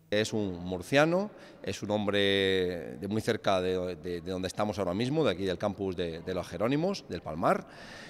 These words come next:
eh, y es un hombre, eh, que lleva cuarenta y un años sirviendo y dando su vida en Mozambique. Por eso ha sido una gran alegría ratificar con él, ahora aprovechando su visita a Murcia, este convenio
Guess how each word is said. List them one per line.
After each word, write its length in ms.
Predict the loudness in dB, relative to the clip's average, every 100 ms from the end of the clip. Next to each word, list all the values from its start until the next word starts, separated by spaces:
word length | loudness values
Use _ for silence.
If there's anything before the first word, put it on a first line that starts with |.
| 0
eh, 240 | 6 6
y 120 | 6 2
es 100 | 2
un 80 |
hombre, 480 | 2 4 4 2 0 -6
eh, 480 | -4 -2 0 -2 -2
que 100 | 0
lleva 180 | 4 6
cuarenta 360 | 6 4 2
y 60 | 2
un 140 | 2
años 360 | 2 4 2 2
sirviendo 600 | -2 2 2 6 6 6
y 40 |
dando 380 | 4 4 4 2
su 160 | 2 0
vida 420 | 2 4 2 2
en 240 | -4 -6 -4
Mozambique. 580 | -4 -2 -2 -2 -4 -12 -14 -20 -16 0
Por 160 | 4
eso 260 | 6 8 8
ha 60 |
sido 240 | 8 4 4
una 120 | 4
gran 180 | 2 4
alegría 500 | 2 2 4 6 6 2 -4
ratificar 580 | -4 -2 0 2 2
con 180 | 0 0
él, 180 | 2 0
ahora 260 | -2 0 0
aprovechando 480 | 0 -2 0 -2 -2
su 100 | -4
visita 540 | -4 -4 0 2 2
a 20 |
Murcia, 480 | 0 0 0 0 0 -2 -16 -20 -8
este 220 | -2 0 2
convenio 540 | 4 4 6 4 2